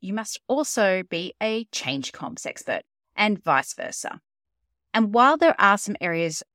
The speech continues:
of crossover and similarity, the reality is they are actually two distinct specializations, as distinct as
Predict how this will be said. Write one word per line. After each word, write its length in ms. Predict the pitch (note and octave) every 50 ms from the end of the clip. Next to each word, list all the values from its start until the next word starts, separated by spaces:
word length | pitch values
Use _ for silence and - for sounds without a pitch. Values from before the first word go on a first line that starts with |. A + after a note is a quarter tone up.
| _ _
of 320 | - E3 D#3 D#3 D3+ D3 -
crossover 720 | - - G#3+ G3+ - - G#3 F#3 F3+ E3+ - E3+ E3 -
and 160 | - G3 D#3+
similarity, 800 | - - D3+ D3 D3 F3+ G#3 B3 C#4 C4 - - E3 D3+ D#3 D3 - _ _ _ -
the 100 | G3 F#3
reality 600 | G3+ G#3+ A3+ B3 D#4+ F#4+ F#4+ D4 B3 F3+ F3 G#3
is 120 | G3 -
they 160 | - E3+ F3+
are 60 | F3+ -
actually 340 | - B3 B3+ - - E4 D4+
two 400 | - - - - - G#3 G#3 G3+
distinct 500 | - E3+ - - - - G#3 G#3 A#3 -
specializations, 1200 | - - - - D#3 D#3+ - - E3+ D3 D3 C#3 - C3+ - - - - - - - - - - _ _ _ _ _ _ _ _ _ _ _ _ _ _ _ _ _ _
as 180 | - G#3+ G#3+ -
distinct 420 | - A#3+ - - C#4+ C#4+ C#4+ D4
as 140 | A#3+ G3 -